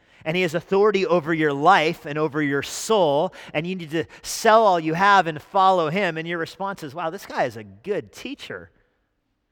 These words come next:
you're not getting it. He's not trying to be a good teacher. He's declaring that he's the Lord of the universe. So don't pat him on the head and say, "Oh, this, what a gre-, what a great lesson today's was.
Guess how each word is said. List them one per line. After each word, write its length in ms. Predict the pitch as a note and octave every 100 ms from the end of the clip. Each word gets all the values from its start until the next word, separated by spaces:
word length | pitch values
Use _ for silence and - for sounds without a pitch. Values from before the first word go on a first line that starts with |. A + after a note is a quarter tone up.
| _ _ _ _
you're 140 | D#3+ G3
not 360 | A#3+ G#3+ C#3+
getting 360 | C#3 G3+ G#3+ D3+
it. 400 | A2+ - - - _ _ _ _ _ _ _ _ _ _
He's 180 | - F#3+
not 160 | C4 A3
trying 540 | - G#3 A3+ A3 G#3
to 140 | - E3
be 160 | F3+
a 60 | E3+
good 360 | D#3 D#3 A2
teacher. 520 | - A3 A#3+ - C3+ D3
He's 220 | D#3+ C3
declaring 560 | E3+ - G#3+ A3+ G#3
that 120 | F3+ E3+
he's 160 | E3
the 60 | F#3
Lord 380 | F3 G3 G#3+ F#3+
of 200 | E3 C3+
the 80 |
universe. 640 | F3+ G#3+ C#4+ G#3+ D3+ - - - -
So 180 | - B3
don't 340 | C4+ B3+ -
pat 280 | - A#3+ A#3+
him 120 | A3+
on 140 | G#3 F#3
the 120 | F3
head 200 | A3+ A#3
and 120 | F3+
say, 280 | - F#3 E3
"Oh, 180 | F3 D#3+ _ _
this, 140 | - G#3
what 160 | G#3+
a 60 | G3
gre-, 220 | B2 F3+
what 120 | G#3
a 40 | G#3+
great 240 | D#3+ D#3+
lesson 360 | D3 D#3 C#3 A2+
today's 400 | A#2+ A#2+ A#2+ G#2
was. 380 | F#2 F2 -